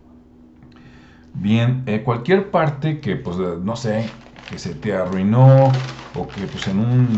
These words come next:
choquecito o algo, este, que ocupas un parabrisas o cualquier parte estética, pues, ahí mismo la consigues, ahí te la venden y te la ponen, ¿sí?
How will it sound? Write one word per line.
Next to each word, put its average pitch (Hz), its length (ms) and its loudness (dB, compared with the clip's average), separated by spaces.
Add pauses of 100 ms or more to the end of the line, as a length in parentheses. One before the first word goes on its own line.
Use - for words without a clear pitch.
(340)
choquecito 107 680 -2
o 110 140 0
algo, 127 420 4
este, 98 360 -6
que 98 100 -8
ocupas 127 440 0
un 131 300 6 (400)
parabrisas 120 920 2
o 101 120 -4
cualquier 120 440 -6
parte 127 300 0
estética, 135 720 0
pues, 143 140 -14
ahí 92 160 -2
mismo 113 340 2
la 101 180 -2
consigues, 151 680 -2
ahí 95 180 -2
te 104 160 -4
la 101 200 -2
venden 135 420 4
y 104 80 4
te - 160 -4
la 82 200 -6
ponen, 80 440 -8
¿sí? 220 340 -2